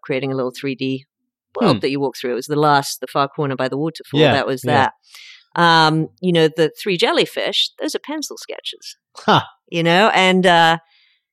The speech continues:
Speaker 1: and, you know, I collect, I've collected Scott Musgrove's work since two thousand five. So,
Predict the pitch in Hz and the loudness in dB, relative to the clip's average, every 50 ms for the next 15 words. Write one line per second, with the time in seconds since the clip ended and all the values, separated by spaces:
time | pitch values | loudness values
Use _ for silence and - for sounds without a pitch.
0 | _ _ _ - 175 170 165 165 170 170 - 170 185 170 160 170 180 - - 208 | _ _ _ 0 4 4 6 6 4 2 2 2 2 4 4 4 2 2 0 0
1 | 196 185 - 170 170 - - 190 160 147 - 165 151 - - 143 - 147 143 143 | 2 2 2 0 -4 -2 0 0 0 0 -2 -6 -6 -2 -2 -2 -2 0 -2 -2
2 | - 165 147 143 135 - 151 143 139 - - - 135 - - - 151 - 143 135 | -2 -2 -2 -2 -2 -2 -2 -2 -2 -2 -4 -8 -8 -8 -6 -8 -6 -4 -4 -4
3 | 131 139 127 120 - 135 131 123 123 123 120 - - - 147 143 | -4 -6 -10 -6 -4 -2 0 2 2 0 -2 -4 -4 0 0 0